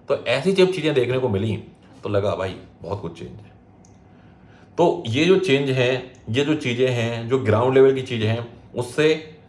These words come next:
बहुत सारी चीज़ें मुझे भी सीखने को मिली, बहुत सारे चेंजेस मुझे भी देखने को मिले, और मैं भी उसके according अपने पोर्टफोलियो के अंदर चेंज करूँगा।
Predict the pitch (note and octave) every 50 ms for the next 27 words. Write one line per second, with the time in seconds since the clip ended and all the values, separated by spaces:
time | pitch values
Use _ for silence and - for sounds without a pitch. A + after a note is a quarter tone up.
0 | - - - - - D3 D3+ - D3+ C#3 C3 B2+ C3 B2 B2 A2+ G2 F2+ F#2+ A2+
1 | A#2+ B2+ B2+ - B2 B2 B2 B2 B2+ B2 A#2+ B2 C3+ - - - - - - -
2 | A2 A2 A2 C3 B2+ B2+ B2 B2 B2 A#2+ A#2 A2+ G#2 F#2 F#2 G#2 A2 A#2 A#2 A2
3 | A2 A2+ A#2 A2+ A2+ A2+ A2+ A2 B2 C3+ C3 - - - - G2+ G#2 G#2 A2 A#2+
4 | C3+ C3+ B2 A2 - B2+ A2 G2+ G2+ G#2 A2 A2+ A2 G#2+ A#2+ G#2+ - F#2+ F#2+ F#2
5 | - G2 F#2+ F#2 F#2 G2 F#2+ G#2+ A2+ A2 - F#2+ F#2 G2 G#2 - - E2 D#2+ E2
6 | E2+ E2 - - -